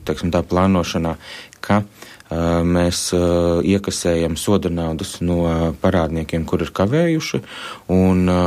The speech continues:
šādā veidā pakāpeniski līdzsvarojot šīs divas komponentes, ā, saņemtie naudas līdzekļi par soda naudām, ā, un attiecīgi veidotie uzkrājumi mums,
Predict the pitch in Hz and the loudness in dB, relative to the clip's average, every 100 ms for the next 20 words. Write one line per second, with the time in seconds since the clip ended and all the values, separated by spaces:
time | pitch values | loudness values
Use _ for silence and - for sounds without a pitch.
0 | 87 87 85 - 95 85 82 95 101 85 | 2 2 0 0 0 0 2 2 2 0
1 | 82 98 - 80 80 80 80 87 80 85 | 0 -4 -2 -4 -2 -4 -4 -4 -2 2
2 | 101 101 - 85 82 85 - - 87 80 | 2 0 -2 0 2 0 -2 -2 -2 0
3 | 95 87 - 127 147 98 87 78 104 - | -2 -2 0 0 0 0 0 -2 -4 -6
4 | - - - - 87 87 85 101 98 90 | -10 -18 -18 -8 0 0 2 2 4 2
5 | 82 87 85 90 95 80 - 90 85 90 | 0 0 0 2 2 0 -2 0 0 -4
6 | 82 - 87 - 98 85 85 82 78 90 | -6 -4 -2 0 0 0 -2 -2 0 0
7 | 113 - - - - - 87 87 - 87 | 0 -4 -16 -16 -12 -2 0 2 2 2
8 | 87 87 82 90 92 78 - 82 90 82 | 2 2 2 0 -2 -2 -2 -2 0 2
9 | 90 87 82 - 87 113 - 92 85 85 | 0 2 -2 0 0 0 -2 -2 0 0
10 | 87 85 - | 0 0 -2